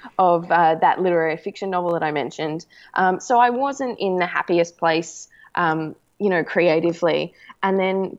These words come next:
doing nano wrimo and writing that first draft, it was just like this massive weight had been lifted off my shoulders. It was so exciting to be, uh, in,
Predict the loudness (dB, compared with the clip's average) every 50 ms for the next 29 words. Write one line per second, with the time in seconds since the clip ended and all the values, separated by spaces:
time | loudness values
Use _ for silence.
0 | _ _ 2 4 4 4 2 0 0 0 0 0 2 2 2 2 2 0 0 -2
1 | -2 -2 -2 -2 -2 -2 -2 -6 -8 -10 -8 -6 -2 2 2 2 2 2 0 -2
2 | -4 -6 -6 -8 -4 0 2 2 2 0 -4 -6 -2 0 2 2 2 0 -4 -10
3 | -10 -6 -6 -6 -6 -6 -8 -4 -4 -4 -4 -2 0 0 0 0 -2 -6 -8 -6
4 | -4 -4 -4 -4 -4 -2 -4 -4 -2 0 0 2 2 2 0 -4 -6 -6 -4 -4
5 | -4 -4 -4 -6 -4 -2 -2 -2 -2 -2 -6 -6 -2 0 2 4 4 4 4 2
6 | 2 0 -2 -6 _ -20 -20 -20 _ _ -2 -2 -2 -2 -6 -2 2 2 2 2
7 | 2 -2 -10 -4 -2 0 2 2 2 0 -2 -2 -4 -6 -4 -4 -2 -2 -2 -2
8 | -2 -4 -6 -10 -18 -20 _ _ _ _ _ _ _ _ _ 2 2 4 4 2
9 | 0 0 0 2 2